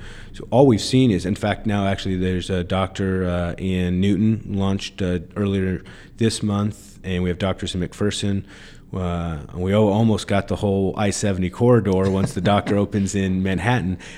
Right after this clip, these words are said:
We see that it, uh, as a huge benefit because the more doctors doing this, the more patients embrace it, the more companies that can say, "Yep, you have a doctor where we have employees and you can help us," the more the insurance companies will embrace it because we're getting more market share.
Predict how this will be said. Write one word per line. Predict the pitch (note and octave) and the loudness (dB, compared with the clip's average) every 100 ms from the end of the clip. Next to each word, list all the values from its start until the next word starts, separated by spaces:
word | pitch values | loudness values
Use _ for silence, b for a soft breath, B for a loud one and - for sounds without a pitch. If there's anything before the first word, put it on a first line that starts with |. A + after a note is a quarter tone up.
| B | B
We | A2 A2 C3+ | 2 6 6
see | B2 B2 | 6 4
that | A2 G2+ | 4 4
it, | G2+ - | 2 0
uh, | |
as | G2+ F#2 F#2+ F2+ | -2 -2 -4 -4
a | |
huge | F2 A2+ G2+ | -2 -2 -2
benefit | - F#2+ F2+ F#2 F2 - | -2 -2 -2 -2 -2 -4
because | G2+ F#2 G2 F2+ | -6 -2 -2 -4
the | - F#2 | -4 -4
more | F2+ G#2+ A#2+ | 0 2 2
doctors | A2 G2+ G#2 | 2 0 -4
doing | - G2+ G2 | -2 0 0
this, | G2 G2 - | 0 -4 -8
the | - | -4
more | F#2+ | -4
patients | F2+ - G2 G2+ F#2 - | -2 -2 -2 -2 -6 -8
embrace | G2 F2+ F2+ F2 - | -8 -4 -4 -4 -6
it, | F2+ - B B B | -6 -8 B B B
the | G2+ | 0
more | G2 G2 F#2+ G2 - - - | 0 2 0 0 -2 -8 -8
companies | - A2+ A2+ G#2 G2 - | -2 -2 0 0 0 -2
that | F#2+ F2 | -4 -4
can | - F#2 | -4 -6
say, | - F#2+ | -2 -2
"Yep, | F#2 D#2 G2+ G#2 - | -2 -2 0 -2 -4
you | F#2 G2 | -6 -4
have | F#2+ | -4
a | F2+ | -4
doctor | F#2+ F#2 - | -4 -4 -4
where | F#2 F2+ | -4 -2
we | F#2+ | -4
have | F2+ F2+ | -2 -4
employees | F2 - F#2 F#2 F#2+ F#2+ F2 - B B | -6 -6 -4 -2 0 -2 -4 -12 B B
and | - F#2+ F#2 | -6 -4 -2
you | F#2+ | -2
can | F#2+ F2 | -2 -4
help | E2+ F2 | -4 -4
us," | F#2+ G2 F#2+ - - B B - | -2 -2 -4 -10 -16 B B -4
the | |
more | G2 G2+ F#2+ | 0 2 2
the | F#2+ | 0
insurance | G#2 - G2+ F#2+ | 0 0 -2 -4
companies | - F2+ G2 - | -4 -2 -2 -4
will | |
embrace | F2+ F2 G2 F#2+ | -4 -2 -2 -2
it | G2+ | -6
because | E2+ F#2 F2+ | -8 -6 -6
we're | F2 F2 | -6 -6
getting | F#2 F2+ | -4 -4
more | F2+ E2+ | -4 -4
market | F2 F2+ - F2+ | -4 -4 -4 -8
share. | - G2+ G2 G2 | -6 -4 -4 -6